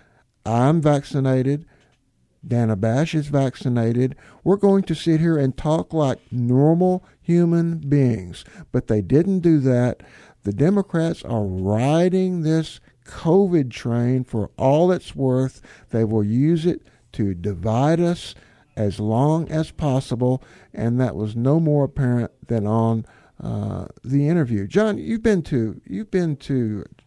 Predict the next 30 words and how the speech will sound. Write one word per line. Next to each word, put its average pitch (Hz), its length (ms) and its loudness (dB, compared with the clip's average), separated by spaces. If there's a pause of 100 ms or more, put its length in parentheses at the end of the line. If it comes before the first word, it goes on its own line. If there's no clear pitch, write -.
(120)
church - 460 -2
socials, 170 720 -4 (360)
but 135 280 -4
these 196 400 -4
two 226 200 -2
people, 185 360 -4
they 202 160 -2
were 202 180 -2
further 170 500 -2
apart 165 480 -4 (440)
than 139 340 0
two 220 280 -4
kids 151 720 -2 (840)
at 135 180 -4
a 135 60 0
s-, - 180 -6
at 127 460 -2
a 123 160 2
Southern 180 440 2
Baptist 156 460 0
church 156 400 -2
dancing 143 540 0
at 143 160 0
a 139 80 -2
school 160 360 -2
social. - 600 -4
I 196 160 0
mean, 160 320 0 (240)
it 180 220 -6
was 160 240 -2